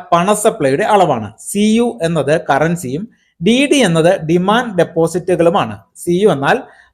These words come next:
പൊതുജനങ്ങളുടെ കൈവശമുള്ള നോട്ടുകളും നാണയങ്ങളുമാണ്. ഡി ഡി ബാങ്കുകളിലുള്ള പൊതുജനങ്ങളുടെ ഡിമാൻഡ് ഡെപ്പോസിറ്റുകളാണ്. അപ്പോൾ എം വൺ എന്നാൽ പണസപ്ലൈയുടെ അളവ് is equal to currency plus demand deposit-ുകൾ.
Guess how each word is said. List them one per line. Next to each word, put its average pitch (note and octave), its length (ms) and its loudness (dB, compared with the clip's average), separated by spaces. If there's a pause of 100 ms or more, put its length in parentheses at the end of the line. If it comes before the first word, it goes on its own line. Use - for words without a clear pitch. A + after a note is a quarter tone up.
(140)
പൊതുജനങ്ങളുടെ B3+ 720 4
കൈവശമുള്ള D3+ 680 2
നോട്ടുകളും C#3 540 -4
നാണയങ്ങളുമാണ്. E3+ 880 -2
ഡി G3 200 -2
ഡി G3+ 280 -2 (280)
ബാങ്കുകളിലുള്ള A3+ 840 2 (140)
പൊതുജനങ്ങളുടെ F#3 640 2
ഡിമാൻഡ് E3+ 480 -2
ഡെപ്പോസിറ്റുകളാണ്. C#3 800 -4 (260)
അപ്പോൾ F3 340 0 (560)
എം G#3+ 140 0
വൺ C#4 200 2
എന്നാൽ E3+ 340 0 (160)
പണസപ്ലൈയുടെ A#3 920 2
അളവ് D3 360 0
is D3 440 -6
equal B2+ 260 -4
to G#3 80 2 (460)
currency A#3 500 2
plus G3 260 0 (220)
demand G#3 420 0
deposit-ുകൾ. D#3 920 -6